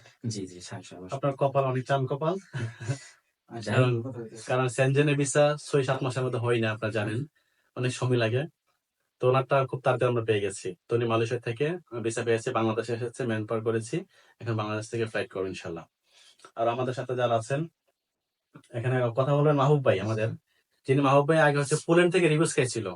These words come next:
Speaker 2: পোল্যান্ডে ভিসা হয় নাই। তো মাহবুব ভাই আজকে তিন চার বছর ধরে ইউরোপ যাওয়ার জন্য স্বপ্ন, স্বপ্নে বিভোর ছিল। উনি অনেক ধৈর্য ধরছে, ধৈর্যের ফল কিন্তু আজকে এইটা, ঠিক আছে? তো আমরা যাচ্ছি এখন মাহবুব ভাইয়ের কাছে।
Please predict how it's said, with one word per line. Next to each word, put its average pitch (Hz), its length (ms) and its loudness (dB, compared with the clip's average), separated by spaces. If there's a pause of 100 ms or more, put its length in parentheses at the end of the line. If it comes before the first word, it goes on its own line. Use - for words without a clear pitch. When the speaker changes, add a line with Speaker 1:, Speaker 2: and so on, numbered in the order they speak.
(240)
Speaker 2:
পোল্যান্ডে 151 340 6
ভিসা 139 220 0
হয় 123 180 4
নাই। 139 120 2 (640)
তো 131 60 4 (280)
মাহবুব 147 260 6
ভাই 160 180 8
আজকে 156 200 2 (440)
তিন 165 140 4 (100)
চার 143 200 8
বছর 139 240 2
ধরে 151 120 6 (120)
ইউরোপ 143 260 4
যাওয়ার 135 240 6
জন্য 135 120 6 (120)
স্বপ্ন, 131 180 -4 (260)
স্বপ্নে 139 280 0
বিভোর 135 180 6 (100)
ছিল। 160 120 0 (1000)
উনি 131 80 -2 (100)
অনেক 139 140 6 (100)
ধৈর্য 127 220 2 (100)
ধরছে, 143 240 2 (160)
ধৈর্যের 131 360 4
ফল 151 200 6
কিন্তু 156 220 0
আজকে - 240 -2
এইটা, 95 180 -4 (440)
ঠিক 139 180 -2
আছে? - 140 -4 (1080)
তো 143 60 4 (120)
আমরা 131 180 2
যাচ্ছি 139 180 0
এখন 147 140 2
মাহবুব 143 200 2
ভাইয়ের 151 180 6
কাছে। 156 200 0